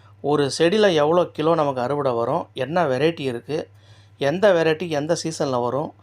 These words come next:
அப்புறம் எந்த சீசனில் வந்து பயிர் பண்ணக்கூடாது, என்னைக்கு நம்ம வந்து பயிர் வந்து நம்ம பிளான்டேஷன் பண்ணணும், எத்தனை மாதம் தக்காளி வந்து அறுவடை வரும், எத்-, அது எல்லாம் ஃபுல் டீட்டெயில்ஸாக இந்த வீடியோ, என்னென்ன உரம், ஃபெர்டிலைசர், மேலே ஸ்ப்ரே,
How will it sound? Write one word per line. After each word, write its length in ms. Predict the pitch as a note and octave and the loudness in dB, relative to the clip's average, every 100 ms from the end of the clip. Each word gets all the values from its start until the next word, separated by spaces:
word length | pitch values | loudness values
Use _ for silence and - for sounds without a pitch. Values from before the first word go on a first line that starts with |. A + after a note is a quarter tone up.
| _ _ _ - - | _ _ _ -20 -10
அப்புறம் 440 | A#2+ D#3+ A#3 G4 _ - - | -2 2 0 -2 _ -20 -4
எந்த 320 | D3+ G3+ A3 | -2 2 0
சீசனில் 400 | - G3 F#3+ D#3 | 0 -2 0 2
வந்து 200 | D3 E3+ | 2 0
பயிர் 260 | C#3+ D3 D#3+ | 0 0 0
பண்ணக்கூடாது, 680 | C#3 B2+ A#2+ A#2 D3 - _ _ _ - | -2 -2 -2 0 -2 -6 _ _ _ -4
என்னைக்கு 600 | D3+ F3+ G#3+ G#3+ A3 - | 0 0 0 0 0 0
நம்ம 240 | D3+ D3 | -2 0
வந்து 220 | C#3+ D3 C#3 | 0 -2 -2
பயிர் 300 | D3 D#3 D3 | 2 2 2
வந்து 300 | C#3 F#3 G#3+ | 0 0 0
நம்ம 520 | C#3 C3 B2+ B2 A#2 - | -2 -2 -2 -2 -6 -2
பிளான்டேஷன் 460 | C#3+ D#3 D3+ C#3+ C3 | -2 0 -4 -6 -4
பண்ணணும், 420 | B2+ B2+ D#3 G3+ - - - - | -2 0 0 -2 -8 -20 -20 -4
எத்தனை 480 | D3 - A3 G#3+ E3+ | -4 0 2 2 2
மாதம் 520 | D3 D#3+ F3+ C3+ - - - - - _ _ - | 2 2 2 -2 -8 -20 -20 -20 -20 _ _ -6
தக்காளி 320 | D3+ F3 F3 | -4 0 0
வந்து 220 | C#3 D3+ C#3+ | 0 2 0
அறுவடை 340 | C3+ D3 C3 | 2 2 0
வரும், 340 | A#2+ B2+ F#3+ - _ - _ - | 0 0 0 -2 _ -20 _ -4
எத்-, 180 | C#3+ - | -4 0
அது 240 | F3 D#3+ | 0 2
எல்லாம் 420 | D3+ F#3 B3 G#3+ C#3+ | 2 2 2 2 0
ஃபுல் 340 | - G3 B3 F#3+ | 0 2 2 0
டீட்டெயில்ஸாக 440 | F#3 F3+ E3+ G3+ | -2 0 0 0
இந்த 240 | F#3 D#3 C#3 | 0 -2 -2
வீடியோ, 300 | D#3 D3 D3 | -2 -2 -2
என்னென்ன 440 | C#3+ F3+ F#3+ D#3 | -2 -2 0 2
உரம், 320 | C#3 D3 C3+ - | 2 2 -2 -6
ஃபெர்டிலைசர், 500 | C#3 D3 C#3 C3+ B2+ | -6 -4 -4 -4 -4
மேலே 260 | B2+ D3 | -2 -2
ஸ்ப்ரே, 520 | C3+ - C3+ C3 C3 | -2 -4 -4 -2 -4